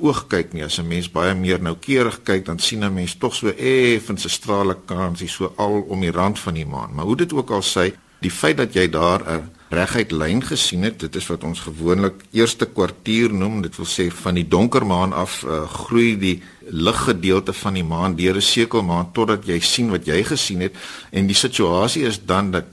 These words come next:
jou siglyn en die hoek waarteen die son op die maan skyn presies negentig grade op mekaar is. En jy kan maklik hierdie verskynsel gaan kontroleer as jy en iemand met 'n flits in 'n donker kamer staan en die persoon met die flits skyn op 'n bal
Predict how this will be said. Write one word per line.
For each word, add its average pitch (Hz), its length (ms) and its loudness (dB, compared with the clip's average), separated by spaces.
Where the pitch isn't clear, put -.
jou 110 220 2
siglyn 101 720 0
en 95 180 0
die 90 100 -2
hoek 113 320 -2
waarteen 92 560 2
die 82 100 -4
son 151 360 0
op 107 100 -4
die 92 100 -2
maan 82 280 0
skyn 95 380 -4
presies 143 440 0
negentig 90 380 0
grade 90 440 0
op 85 180 -8
mekaar 87 440 0
is. 67 160 -6
En 92 100 -2
jy 107 120 2
kan 135 180 -2
maklik 127 360 -2
hierdie 101 440 0
verskynsel 110 840 0
gaan 104 300 -2
kontroleer 101 720 2
as - 260 -2
jy 92 320 4
en 95 120 -4
iemand 104 340 -2
met 90 160 -4
'n 113 60 -2
flits - 400 0
in 90 100 0
'n 82 100 -4
donker 92 400 -2
kamer 113 380 0
staan 110 420 0
en 87 240 -2
die 95 160 -8
persoon 117 420 2
met 104 100 0
die 95 80 -4
flits 120 400 2
skyn 120 360 2
op 95 200 -2
'n 78 180 -8
bal 131 360 4